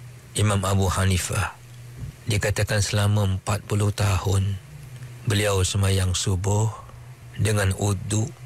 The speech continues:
semayang isyak, tuan-tuan. Allahu Akbar. Apa yang telah menolak beliau? Apa yang telah memotivasikan beliau? Apa yang telah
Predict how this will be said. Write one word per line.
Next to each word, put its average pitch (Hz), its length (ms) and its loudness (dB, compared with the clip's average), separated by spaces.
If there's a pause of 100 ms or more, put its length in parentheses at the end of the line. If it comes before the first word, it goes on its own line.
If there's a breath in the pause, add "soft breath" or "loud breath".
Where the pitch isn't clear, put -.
(280)
semayang 104 480 2
isyak, - 480 -2
tuan-tuan. - 400 -10 (560)
Allahu - 560 -2
Akbar. - 240 -12 (200)
Apa 120 280 2
yang 107 240 2
telah 98 240 2
menolak 95 560 0
beliau? 95 520 -2 (480)
Apa 110 240 2
yang 113 160 2
telah 101 360 2
memotivasikan 95 1080 2
beliau? 101 480 2 (920 loud breath)
Apa 131 280 2
yang 113 160 4
telah 101 400 0